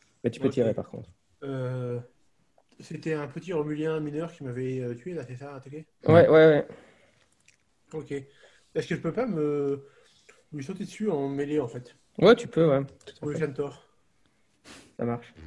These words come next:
Speaker 2: Bah, le fait
Speaker 3: Ninja.
Speaker 2: Monsieur avec Motion Thor, euh, avec un cri de, de rage, je n'ai marque qui me, qui m'a attaqué, euh, deux fois.
Speaker 1: <laughs>
Speaker 2: Euh,
Speaker 1: Et donc, euh, avec, euh, pour attaquer en,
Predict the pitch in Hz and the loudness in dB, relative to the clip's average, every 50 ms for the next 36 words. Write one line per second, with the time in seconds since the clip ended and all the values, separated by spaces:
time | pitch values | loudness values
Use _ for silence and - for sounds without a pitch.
0 | 85 - - - - - _ _ - 131 127 127 135 135 151 - - 139 156 151 | -16 -16 -16 -18 -18 -20 _ _ -10 -6 -6 -6 -6 -6 -6 -2 2 2 4 4
1 | 120 - - - - - - - - - - _ _ _ _ _ _ _ _ - | 4 2 0 -2 -6 -10 -14 -20 -20 -20 -20 _ _ _ _ _ _ _ _ -12
2 | 151 143 127 - 170 170 160 151 135 131 147 143 143 131 147 139 131 139 151 160 | -10 -10 -8 -6 -4 -2 -2 -2 -2 -2 -4 -6 -6 -6 -8 -8 -6 -4 -4 -4
3 | 151 147 139 131 131 123 120 120 123 123 123 123 120 120 120 120 - - 143 131 | -2 -4 -4 -2 -2 -4 -4 -4 -6 -8 -8 -10 -10 -8 -10 -10 -12 -12 -10 -8
4 | 123 120 120 120 117 110 123 147 - - - 143 131 127 135 156 - - - - | -8 -6 -6 -6 -8 -8 -10 -12 -12 -12 -10 -8 -6 -4 -4 -6 -6 -8 -14 -20
5 | _ _ _ _ _ - 143 135 123 123 123 120 123 131 131 123 113 - 139 131 | _ _ _ _ _ -10 -8 -6 -4 -2 -4 -4 -6 -8 -8 -8 -8 -10 -12 -12
6 | - 135 127 117 95 90 90 - - - - _ _ - 123 123 120 - 120 127 | -12 -10 -10 -10 -12 -14 -14 -18 -20 -20 -20 _ _ -12 -10 -10 -8 -8 -10 -10
7 | 127 - _ _ _ _ _ _ _ 160 165 - - - - - - 123 113 - | -12 -14 _ _ _ _ _ _ _ -10 -8 -6 -6 -6 -4 -4 -4 -4 -4 -6
8 | 113 117 113 110 113 - - - - - - _ _ - - - 120 139 143 139 | -8 -8 -10 -12 -14 -16 -18 -20 -20 -20 -20 _ _ -12 -10 -4 0 2 2 2
9 | 139 - 151 131 127 127 127 131 131 127 - - 123 123 123 123 120 120 123 120 | 2 2 4 6 6 6 6 4 0 0 -2 0 0 2 2 4 4 4 2 2
10 | 120 123 123 120 - 127 123 131 127 - 135 131 - - 139 131 127 123 120 120 | 2 0 0 -2 -4 -2 0 0 0 0 -2 -4 -4 -4 -4 -2 -2 -2 -2 -2
11 | 120 117 117 117 113 113 113 113 113 | -4 -4 -4 -4 -4 -4 -4 -6 -8